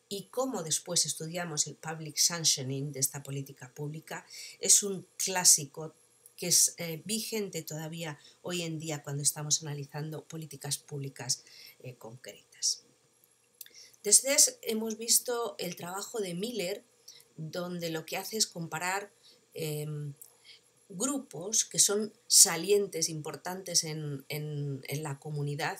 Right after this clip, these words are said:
en el caso de dos ciudades, en Estados Unidos y en Gran Bretaña. Y lo que me parece muy interesante de Miller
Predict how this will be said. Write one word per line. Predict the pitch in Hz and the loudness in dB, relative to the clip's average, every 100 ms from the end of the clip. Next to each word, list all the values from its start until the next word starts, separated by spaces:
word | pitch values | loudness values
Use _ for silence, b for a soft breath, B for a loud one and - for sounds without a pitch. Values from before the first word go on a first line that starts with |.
| - - | -12 -10
en | 160 | -8
el | 151 | -6
caso | 185 - 170 | 2 2 2
de | 160 | -2
dos | 170 - | 0 0
ciudades, | 160 151 160 185 180 | 0 -4 -2 2 2
en | |
Estados | 156 - 160 165 170 | 4 0 2 0 0
Unidos | 160 156 147 151 | 0 0 2 2
y | 143 | -2
en | 139 | -2
Gran | 160 180 | -4 -6
Bretaña. | 156 135 156 160 151 151 - B B B B B B _ 208 | -6 -6 -6 -6 -6 -8 -12 B B B B B B _ -4
Y | 214 208 202 - _ | -2 -2 -4 -8 _
lo | 202 220 | -4 -4
que | 226 | -4
me | 226 | -8
parece | 233 277 320 | -8 -8 -6
muy | 285 285 | -4 -4
interesante | 254 233 214 - 226 220 185 | -4 0 4 4 4 -4 -4
de | 180 | -2
Miller | 208 233 185 202 | -4 -4 -4 -4